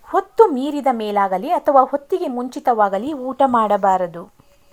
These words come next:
ಊಟ ಮಾಡಿ ಮೈ ಮುರಿಯಬಾರದು ಮತ್ತು ಗಡದ್ದಾಗಿ ತಿಂದು ಗೊರಕೆ ಹೊಡೆಯಬಾರದು.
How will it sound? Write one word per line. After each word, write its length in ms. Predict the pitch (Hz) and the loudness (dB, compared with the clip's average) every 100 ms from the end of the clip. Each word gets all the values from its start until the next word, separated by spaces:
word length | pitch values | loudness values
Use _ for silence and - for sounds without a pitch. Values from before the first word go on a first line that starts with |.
| _ _ - - 262 | _ _ -20 -14 -6
ಊಟ 260 | 392 466 440 | -4 2 2
ಮಾಡಿ 380 | 302 247 220 277 | 4 0 -2 -4
ಮೈ 260 | 311 254 | -4 -2
ಮುರಿಯಬಾರದು 720 | 277 269 247 226 214 208 190 359 | -4 -4 -2 2 2 2 -2 0
ಮತ್ತು 320 | 320 247 254 | 0 0 -2
ಗಡದ್ದಾಗಿ 600 | 214 226 269 277 262 233 | 0 0 2 4 2 0
ತಿಂದು 380 | - 220 202 311 | -12 -8 -6 -4
ಗೊರಕೆ 400 | 247 226 226 254 | -2 -2 -2 -6
ಹೊಡೆಯಬಾರದು. 1000 | 233 202 196 190 185 185 180 185 _ | -4 -4 -4 -2 -4 -4 -8 -16 _